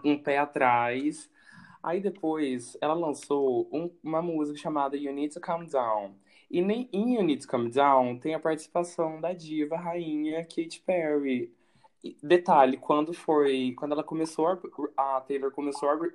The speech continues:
Reputation City on Tour, a Katy Perry mandou flores pra ela, alguma coisa assim. Aí elas ficaram amigas desde essa época. Aí agora, no clipe de You Need to Calm Down, a Katy participou e elas são amigas. E pra mim, elas trocam mensagens todo dia,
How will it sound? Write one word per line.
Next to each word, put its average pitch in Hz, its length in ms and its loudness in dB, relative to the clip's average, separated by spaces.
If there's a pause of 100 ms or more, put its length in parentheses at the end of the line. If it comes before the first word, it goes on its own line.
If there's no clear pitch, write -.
Reputation 131 640 -6
City 127 300 -4
on 120 100 -2
Tour, 147 380 0
a 139 60 2
Katy 135 240 -4
Perry 131 340 0
mandou 135 480 0
flores 127 460 -2
pra 117 200 -4
ela, 113 220 -2
alguma 117 240 -4
coisa 120 260 2
assim. 120 440 -4 (580)
Aí 147 160 6
elas 147 160 2
ficaram 156 220 2
amigas 160 380 0
desde 151 200 2
essa 165 200 2
época. 170 640 -2
Aí 160 320 0
agora, 151 420 2
no 175 160 -2
clipe 147 260 -4
de 143 120 -10
You 143 60 -2
Need 135 160 -2
to - 60 -12
Calm 143 160 0
Down, 135 380 4
a 147 80 -6
Katy - 300 -6
participou 151 520 -2
e 165 60 2
elas 160 200 0
são 156 200 -4
amigas. 156 840 0 (340)
E 147 60 -2
pra 170 160 2
mim, 160 160 0
elas 165 220 0
trocam 165 260 4
mensagens 160 560 0
todo 160 220 -4
dia, 165 600 -2